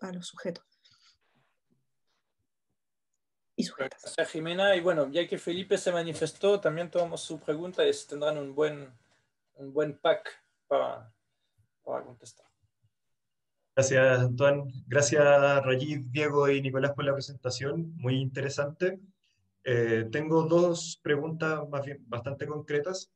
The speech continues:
Speaker 3: La primera es, en, en cierta medida ustedes deslizan que puede haber una incidencia o una relación, eh, de manera implícita o explícita entre estos procesos de certificación y las radicalizaciones o formas de protesta.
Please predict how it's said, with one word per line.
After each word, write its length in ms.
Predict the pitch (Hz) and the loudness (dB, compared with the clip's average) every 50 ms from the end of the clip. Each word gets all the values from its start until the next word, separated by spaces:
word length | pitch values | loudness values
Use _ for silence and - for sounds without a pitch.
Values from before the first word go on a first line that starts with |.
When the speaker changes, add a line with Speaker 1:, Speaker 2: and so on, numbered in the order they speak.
| _ _ | _ _
Speaker 3:
La 200 | - 123 120 117 | -4 -2 -2 -2
primera 500 | - 127 123 131 143 147 151 151 151 151 | -2 -2 -2 0 0 2 2 2 2 4
es, 380 | 151 151 151 151 147 - - _ _ _ | 2 2 0 0 -4 -8 -16 _ _ _
en, 240 | - 127 123 123 123 123 | -8 -8 -6 -6 -8 -8
en 80 | 131 113 | -6 -6
cierta 340 | - - 160 160 160 165 | 0 0 0 0 0 -4
medida 320 | 151 151 143 147 156 160 151 | -2 0 0 2 2 2 0
ustedes 320 | 151 - 160 151 156 156 | -2 0 2 2 2 2
deslizan 560 | 151 147 131 127 143 156 - - 147 147 151 | 0 -2 -4 -4 -6 -8 -8 -8 -8 -8 -8
que 160 | - 143 135 127 | -8 -8 -6 -6
puede 240 | 131 139 139 143 | -4 -4 0 2
haber 180 | 143 139 143 143 | 2 2 2 0
una 140 | 139 139 139 | -2 -4 -6
incidencia 640 | 139 - - - 123 127 135 147 139 - - 123 123 | -6 -8 -10 -6 -4 -4 -2 -4 -4 -4 -4 -2 -2
o 80 | 123 131 | -2 -2
una 120 | 135 135 | -2 -2
relación, 560 | 135 131 127 127 120 - 127 131 135 139 - _ _ _ _ _ _ _ _ _ _ _ _ _ _ _ _ _ | -2 -2 -4 -4 -8 -8 -6 -6 -6 -6 -8 _ _ _ _ _ _ _ _ _ _ _ _ _ _ _ _ _
eh, 580 | 120 113 113 110 110 110 107 107 107 107 127 117 | -6 -2 -2 0 0 0 0 -2 -4 -6 -8 -6
de 120 | 107 120 | -4 -2
manera 240 | 120 127 139 143 143 | -2 0 2 2 2
implícita 520 | 139 131 127 127 139 143 - - - 139 135 | 0 0 -4 -6 -8 -8 -8 -2 0 2 2
o 60 | 135 | 2
explícita 720 | 135 - - - _ 143 143 - 143 151 147 147 143 - - | 0 -4 -8 -14 _ -14 -12 -12 -6 -4 -2 -2 -2 -4 -8
entre 500 | 151 147 135 - - 143 139 139 139 135 | -8 -8 -8 -8 -4 -2 0 2 2 2
estos 220 | 135 131 - 151 - | 0 -2 -4 -8 -8
procesos 360 | - 131 117 131 143 143 143 | -6 -6 -6 -4 -4 -4 -6
de 60 | 151 | -6
certificación 840 | 147 - - - - - - 127 127 - - 147 151 160 160 160 - - | -8 -10 -12 -18 -20 -12 -8 -8 -8 -8 -6 -4 -4 -2 -2 -4 -8 -12
y 120 | - 135 | -12 -4
las 140 | 127 131 127 | -2 0 0
radicalizaciones 920 | 127 131 127 127 127 131 123 127 - 127 123 - 135 147 147 151 151 147 | 2 2 0 0 0 -4 -4 -6 -6 -10 -10 -6 -2 0 0 0 0 -2
o 100 | 139 131 | -2 -4
formas 300 | 131 - 143 139 135 135 | -4 -4 -6 -4 -4 -4
de 80 | 131 127 | -4 -4
protesta. 480 | 127 139 139 135 123 - _ _ - | -6 -8 -8 -10 -10 -12 _ _ -20